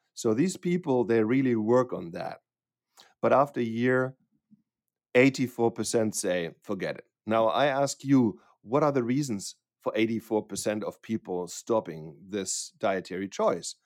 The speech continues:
Is it lack of nutrition? Is it lack of taste? I don't know, but it's a fact and one that's never discussed in the media. I've never once heard it. And I also don't hear those, those total,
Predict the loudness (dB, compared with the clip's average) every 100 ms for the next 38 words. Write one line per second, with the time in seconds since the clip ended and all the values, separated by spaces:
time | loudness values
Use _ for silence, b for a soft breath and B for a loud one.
0 | b b b b 0 2 0 0 0 2
1 | 0 -2 -4 -2 -2 -2 -2 -4 -8 _
2 | _ b b b 0 0 2 2 2 2
3 | -2 -2 0 0 0 -4 0 2 2 0
4 | 2 2 2 -2 _ _ -2 2 4 2
5 | -2 -8 -8 -6 -6 0 2 2 -2 -18
6 | -6 -4 -2 2 2 2 0 -4 -6 -4
7 | 0 2 2 0 -2 -4 -4 -6 -6 -8
8 | -6 -6 -8 -4 -6 -2 -2 0 0 -2
9 | -2 -2 -2 -4 -14 _ _ _ b b
10 | 0 4 4 2 -2 2 4 2 0 0
11 | 2 4 2 2 0 -2 -2 0 2 2
12 | 2 2 0